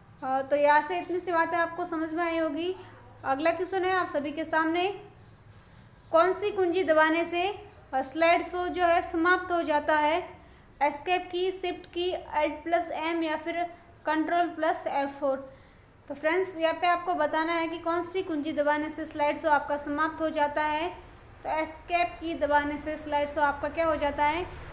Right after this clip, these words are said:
और समाप्त हो जाता है। तो option ए आप सभी का यहाँ से बिल्कुल ही correct हो जाता है। हाँ, next question है, आ, motion path क्या है। तो आपको पूछा गया है, आ, slide को बढ़ाने का एक तरीका है या फिर एक स्लाइड को आइटम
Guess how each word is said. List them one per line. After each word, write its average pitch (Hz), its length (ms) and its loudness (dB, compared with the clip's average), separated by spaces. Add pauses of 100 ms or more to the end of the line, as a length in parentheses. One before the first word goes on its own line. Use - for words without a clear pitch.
(120)
और 262 100 4
समाप्त 349 400 2
हो 330 100 6
जाता 285 340 4
है। 302 240 4
तो 349 60 6
option 320 440 4 (100)
ए 339 120 6
आप 330 300 6
सभी 294 160 0
का 294 100 0
यहाँ 277 160 2
से 285 160 0
बिल्कुल 277 300 -2
ही 339 160 0
correct 294 500 2
हो 302 100 2
जाता 269 300 2
है। 254 220 2 (760)
हाँ, 277 240 4
next 339 320 2
question 392 300 4
है, 381 240 6 (800)
आ, 302 80 8
motion 330 460 4
path 381 220 6
क्या 370 380 4
है। 370 280 4 (320)
तो 277 60 -2
आपको 294 300 0
पूछा 370 340 0
गया 370 200 2
है, 359 300 2 (500)
आ, 277 140 4
slide 320 500 4
को 370 120 4
बढ़ाने 320 440 4
का 359 80 4
एक 330 220 2
तरीका 330 340 2
है 359 300 2
या 294 120 4
फिर 277 120 -2
एक 285 120 2
स्लाइड 311 420 0
को 349 60 4
आइटम 330 560 2